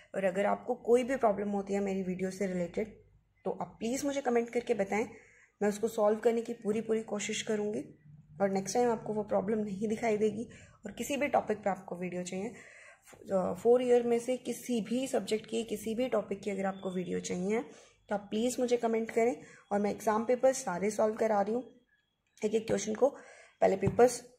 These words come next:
और उसके बाद उसके solutions मैं complete कराऊँगी। So, exam से पहले ही complete मैं पक्का कराने की पूरी पूरी कोशिश करूँगी। और मेरे channel को subscribe कीजिए।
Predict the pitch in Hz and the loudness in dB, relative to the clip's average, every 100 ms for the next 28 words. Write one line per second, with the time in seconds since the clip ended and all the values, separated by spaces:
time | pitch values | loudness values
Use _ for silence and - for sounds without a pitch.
0 | _ - 196 190 - 185 190 190 - 208 | _ -2 0 0 -4 0 0 -2 -6 -6
1 | 208 190 190 233 262 - 208 202 185 196 | 0 0 2 0 -2 -6 -10 -8 -6 -4
2 | 214 - 226 214 208 277 - _ _ _ | -4 2 2 2 -2 -6 -10 _ _ _
3 | _ _ _ _ _ - 175 185 190 202 | _ _ _ _ _ -10 -10 -8 -2 -2
4 | 196 220 208 202 202 202 196 196 196 196 | 0 0 2 2 0 -2 -2 -2 -2 -6
5 | 196 - 220 214 208 202 202 196 208 220 | -8 -2 0 2 -2 -2 -6 -8 -2 -2
6 | 226 226 214 208 214 - 214 208 220 - | 0 -2 -2 -6 -8 -6 -4 -4 -8 -10
7 | - - - _ _ _ - 175 170 180 | -20 -20 -20 _ _ _ -8 -6 -4 -4
8 | 190 185 180 180 180 - - 190 - 190 | -2 -4 -6 -6 -6 -8 -14 -14 -2 0
9 | 202 208 190 190 247 294 | 0 -4 -6 -2 -2 -4